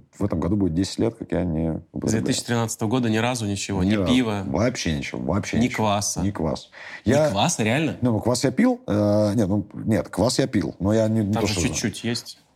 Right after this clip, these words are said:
Speaker 1: Ну, наверное, есть. Нет, ну, и чуть-чуть и в кефире есть. Я имею в виду, что алкогольные
Speaker 2: Мгм.
Speaker 1: напитки... Не, мне, наверное, сейчас уже можно выпить. То есть, ну, в смысле, как можно? Я имею в виду,
Speaker 2: Ну,
Speaker 1: что
Speaker 2: ну его нафиг.
Speaker 1: поджелудочной железе моей вряд ли, ну, она может справиться. То
Speaker 2: У
Speaker 1: есть,
Speaker 2: тебя
Speaker 1: наверное.
Speaker 2: реально дырка щас?
Speaker 1: Да нет, там не дырка. Там, короче
Speaker 2: Что?
Speaker 1: говоря, ну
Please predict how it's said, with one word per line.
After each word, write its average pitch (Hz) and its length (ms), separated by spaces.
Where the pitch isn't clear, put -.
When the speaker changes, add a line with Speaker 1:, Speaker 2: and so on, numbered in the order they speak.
Speaker 1:
Ну, 98 200
наверное, 107 360
есть. 87 280
Нет, 87 80
ну, 127 140
и 101 60
чуть-чуть - 300
и - 20
в 90 40
кефире 82 420
есть. - 160
Я 95 80
имею 98 140
в - 20
виду, 95 140
что - 160
алкогольные 110 420
Speaker 2:
Мгм. 98 60
Speaker 1:
напитки... - 260
Не, 165 240
мне, 151 160
наверное, 131 320
сейчас 151 200
уже 110 140
можно 123 320
выпить. 98 340
То 87 80
есть, - 220
ну, 98 220
в - 60
смысле, 113 300
как 104 180
можно? 101 300
Я 101 240
имею 98 140
в - 0
виду, 95 80
Speaker 2:
Ну, - 40
Speaker 1:
что 120 80
Speaker 2:
ну 135 100
его 131 160
нафиг. 110 200
Speaker 1:
поджелудочной 156 480
железе 151 320
моей 143 240
вряд 127 240
ли, 139 40
ну, 139 60
она 127 100
может 127 260
справиться. 87 500
То 80 100
Speaker 2:
У - 20
Speaker 1:
есть, 113 100
Speaker 2:
тебя - 120
Speaker 1:
наверное. 135 260
Speaker 2:
реально 107 100
дырка 120 260
щас? - 460
Speaker 1:
Да 120 60
нет, 120 160
там 92 80
не 110 80
дырка. 113 340
Там, 123 320
короче 113 360
Speaker 2:
Что? 90 40
Speaker 1:
говоря, 147 460
ну 120 220